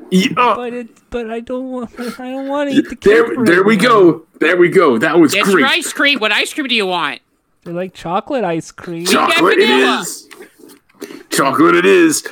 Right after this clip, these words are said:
Speaker 1: Extra chocolate. Chocolate is of chocolate.
Speaker 3: I got hot fudge right here.
Speaker 1: Hot fudge.
Speaker 2: But I
Speaker 1: That's it.
Speaker 3: Microwaved it in the oven.
Speaker 1: Yeah, you,
Speaker 2: No,
Speaker 1: you
Speaker 2: but they
Speaker 1: enjoying
Speaker 2: don't
Speaker 1: your s-,
Speaker 2: melt it, though.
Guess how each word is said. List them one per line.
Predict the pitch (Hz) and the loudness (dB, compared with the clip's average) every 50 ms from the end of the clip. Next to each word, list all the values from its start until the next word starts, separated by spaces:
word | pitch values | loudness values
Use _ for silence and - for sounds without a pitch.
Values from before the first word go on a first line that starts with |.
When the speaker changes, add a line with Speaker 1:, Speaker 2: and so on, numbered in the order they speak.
| - - | -12 -6
Speaker 1:
Extra | - 135 - - - - - 151 | -4 -4 -2 -2 -2 -2 -2 -2
chocolate. | 120 - - 156 139 117 113 - 120 87 - - - - - - | -2 0 0 0 0 0 -2 0 0 0 0 -2 -10 -18 -12 -4
Chocolate | - - - 127 - - - 151 147 143 | -2 0 0 2 0 2 4 4 6 6
is | 147 143 139 131 - 139 | 6 6 4 4 2 0
of | 120 - | -2 -2
chocolate. | - - - 139 139 127 - 107 104 92 - | 0 0 2 2 2 2 2 2 0 0 0
Speaker 3:
I | 185 196 208 | -2 -2 -2
got | 208 - 233 220 | 0 0 -2 -2
hot | 226 247 254 247 | 0 -2 -2 -2
fudge | - - 330 311 285 233 - 240 | -2 -2 -2 -2 -2 -2 -4 -2
right | 269 277 277 277 | -2 -2 -2 -2
here. | 277 320 349 349 311 285 277 _ _ _ _ _ _ - | -2 0 0 0 0 -2 -4 _ _ _ _ _ _ -4
Speaker 1:
Hot | - 95 98 101 95 87 | 0 2 2 2 0 -2
fudge. | 82 - 117 107 110 104 101 87 - - - - _ _ _ _ _ _ - - - - _ _ _ | -2 0 2 2 4 2 2 0 -2 -6 -10 -14 _ _ _ _ _ _ -20 -20 -20 -20 _ _ _
Speaker 2:
But | - 190 190 190 175 - | -12 -12 -10 -10 -10 -6
I | - | -2
Speaker 1:
That's | - 131 123 - - - | 0 0 2 2 0 2
it. | - - | 0 0
Speaker 3:
Microwaved | - 220 233 220 - | 0 0 -4 -2 -2
it | 254 226 | -2 0
in | 269 277 277 | 0 0 0
the | 294 311 320 | 0 0 2
oven. | 339 392 403 - 302 339 339 294 349 - - | 2 2 0 2 0 -2 -2 -2 -6 -8 -2
Speaker 1:
Yeah, | - - - - - - | 0 0 2 2 0 -2
you, | - - - | 2 2 2
Speaker 2:
No, | 240 254 | 4 6
Speaker 1:
you | - | 6
Speaker 2:
but | 147 143 | 6 6
they | |
Speaker 1:
enjoying | 131 120 - - - - 175 | 4 4 4 4 4 4 4
Speaker 2:
don't | 170 | 4
Speaker 1:
your | 165 | 4
s-, | 180 - - - | 4 2 0 -2
Speaker 2:
melt | - - | -6 -8
it, | - - - | -8 -8 -4
though. | - 247 220 196 190 185 170 156 151 147 139 131 131 | -4 0 2 2 2 2 2 0 -2 -6 -8 -10 -12